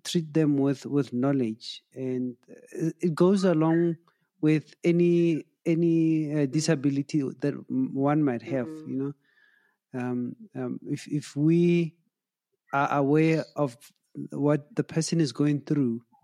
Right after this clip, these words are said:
Speaker 1: it's better to deal with it. And knowledge on the subject, on, on the disease or, or, or the, the disability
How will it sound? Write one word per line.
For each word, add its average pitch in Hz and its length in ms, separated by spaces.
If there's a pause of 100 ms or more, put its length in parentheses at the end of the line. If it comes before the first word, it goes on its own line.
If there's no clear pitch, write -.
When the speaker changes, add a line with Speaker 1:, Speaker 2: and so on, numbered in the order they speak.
(260)
Speaker 1:
it's 131 140
better 151 320
to - 200
deal 131 240
with 120 200
it. - 100 (400)
And 131 400 (360)
knowledge 170 560
on 160 220
the 151 120
subject, 143 580 (200)
on, 139 200
on 135 120
the 139 100
disease 151 720
or, 131 260
or, 131 280
or 135 260
the, 127 400 (400)
the 127 60
disability 139 880